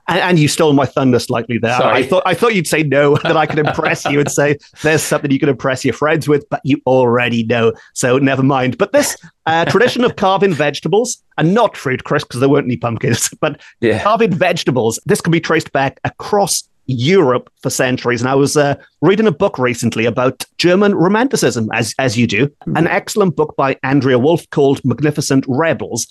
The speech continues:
Speaker 1: And in that book, it's only a throwaway line, but in that book, she says that Goethe, one of Germany's most important writers, Goethe, you know, Faust and all that,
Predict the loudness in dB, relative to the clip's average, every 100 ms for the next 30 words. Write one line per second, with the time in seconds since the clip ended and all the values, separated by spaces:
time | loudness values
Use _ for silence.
0 | -10 -2 0 -2 -2 2 4 2 0 -2
1 | -2 0 2 2 2 0 0 -8 -2 2
2 | 4 4 2 2 2 0 -4 -10 _ 0
3 | 2 2 0 -2 -4 -4 -2 -16 _ -10
4 | -4 0 0 0 0 0 0 -4 -10 _
5 | -2 -2 _ -8 2 2 2 -2 -4 -8
6 | -2 0 0 -2 2 2 4 2 0 0
7 | -2 -4 _ _ 0 0 2 0 2 0
8 | 2 0 -2 -6 -6 -2 0 2 2 2
9 | 0 -2 -6 -2 0 0 0 -2 0 -4
10 | -6